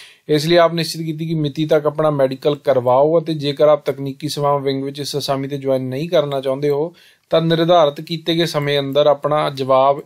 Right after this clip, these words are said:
ਈਮੇਲ, ਇਹ ਈਮੇਲ ਜੋ ਮੈਂ ਤੁਹਾਨੂੰ ਦੱਸੀ ਹੈ, 'ਤੇ ਭੇਜਿਆ ਜਾਵੇ। ਆਪ ਵੱਲੋਂ ਨਿਸ਼ਚਿਤ ਮਿਤੀ ਤੱਕ ਮੈਡੀਕਲ ਨਹੀਂ ਕਰਵਾਇਆ ਜਾਂਦਾ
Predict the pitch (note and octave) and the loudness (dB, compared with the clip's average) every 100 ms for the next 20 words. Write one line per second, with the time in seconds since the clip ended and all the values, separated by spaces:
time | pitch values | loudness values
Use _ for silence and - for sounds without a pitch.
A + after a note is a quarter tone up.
0 | - D#3 D#3 C#3+ B2+ - D3+ D3+ C#3+ C#3+ | -8 -4 0 0 -2 -4 -2 -2 -2 -4
1 | C#3 C3+ C#3 C3+ D3 C#3 C3 - C#3+ C#3+ | -4 -4 -6 -4 -4 -4 -6 -2 -2 -2
2 | D3 E3 C#3 C3 C#3 C#3+ E3 E3 - _ | -2 -2 0 2 2 2 -2 -8 -20 _
3 | _ - C#3+ D3+ E3 F3+ F3+ F3+ E3 D#3+ | _ -2 2 2 2 0 0 0 -2 -4
4 | E3+ E3 D#3 E3 D#3 D3+ D3 D3 D3+ C#3 | -4 -4 -2 -2 0 0 -2 -2 -2 -2
5 | C#3+ G3 F#3 E3 D3 C3+ C3 C3 C3+ D3 | -4 -2 0 4 4 4 2 0 2 2
6 | D#3 | 2